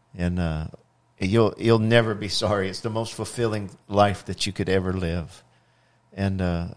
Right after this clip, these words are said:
we also pray. Donna, would you like to pray over the people that maybe, uh, got stuck in that place of fear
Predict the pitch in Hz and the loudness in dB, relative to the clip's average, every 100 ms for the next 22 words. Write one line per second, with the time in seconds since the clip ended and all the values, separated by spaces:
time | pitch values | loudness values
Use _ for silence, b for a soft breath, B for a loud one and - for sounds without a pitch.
0 | - _ 101 113 127 120 - 90 117 131 | -16 _ -6 0 2 2 0 4 4 4
1 | 120 98 - 117 113 98 107 107 117 127 | -4 -6 -2 0 -2 -4 -8 0 0 0
2 | 113 110 131 135 123 - 104 98 - _ | -4 -6 -6 -4 -6 -6 -8 -10 -18 _
3 | - 120 120 107 107 - 120 117 107 95 | 0 0 0 -6 -12 -12 -10 -6 -4 -4
4 | 110 113 110 104 - b b b b b | -4 -2 -2 -4 -8 b b b b b
5 | _ _ 113 98 92 110 117 - - 113 | _ _ -6 -6 -4 -2 -2 -2 -4 -2
6 | 113 113 107 98 95 - - 107 - 98 | -4 -6 -10 -8 -10 -8 -2 -2 -2 -4
7 | - 113 110 101 87 | -4 -2 0 0 -4